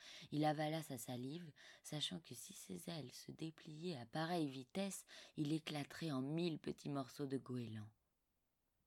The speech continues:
Mais la vitesse, c'était la puissance. La vitesse était joie et la vitesse était beauté pure. À trois cents mètres au-dessus du niveau de la mer,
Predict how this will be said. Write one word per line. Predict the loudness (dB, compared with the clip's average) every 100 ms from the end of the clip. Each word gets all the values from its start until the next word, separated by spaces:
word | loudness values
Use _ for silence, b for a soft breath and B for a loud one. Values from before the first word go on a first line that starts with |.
| _ _ _ _ _ _ _ -4
Mais | 0 2
la | 0
vitesse, | -2 -4 -4 -4 -4 -10 -14 B B
c'était | -2 -2 0
la | 0 -2
puissance. | -2 -2 -2 -4 -6 -6 -12 -12 B B 4
La | 6 6
vitesse | 4 4 2 2
était | 0 2 0
joie | 2 2 2 2
et | 2
la | 2
vitesse | 0 -4 -4 -4 -6
était | -6 -4
beauté | -4 -6 -8 -10 -10
pure. | -8 -8 -8 -18 -20 _ _ _ _ _ _ _ _ _ _ _ _ _ _
À | -8
trois | -4 2 4
cents | 6 6
mètres | 6 4
au-dessus | 2 0 0 -2
du | 0
niveau | 0 0 0
de | 0
la | 0
mer, | 0 -2